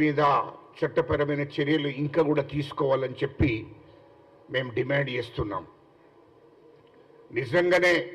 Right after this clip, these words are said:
మీ బీఆర్ఎస్, బీజేపీ ఒకటి కాకపోతే లిక్కర్ కేసులో, లిక్కర్ కేసులో మరి అరెస్ట్ చేసినట్టు కాదు.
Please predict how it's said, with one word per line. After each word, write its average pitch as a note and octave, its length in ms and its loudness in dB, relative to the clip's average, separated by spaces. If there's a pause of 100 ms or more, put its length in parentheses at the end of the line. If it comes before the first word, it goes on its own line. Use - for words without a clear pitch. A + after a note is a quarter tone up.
(140)
మీ D#3 100 6 (220)
బీఆర్ఎస్, E3+ 520 4 (120)
బీజేపీ D#3 400 4 (100)
ఒకటి D3 300 2
కాకపోతే D3 580 2 (1500)
లిక్కర్ C#3+ 540 2 (120)
కేసులో, E4+ 500 6 (2000)
లిక్కర్ D#3 480 2 (100)
కేసులో E3 420 6 (1500)
మరి D3+ 240 2 (260)
అరెస్ట్ D#3 300 2 (140)
చేసినట్టు C#3+ 460 0 (100)
కాదు. D3+ 260 4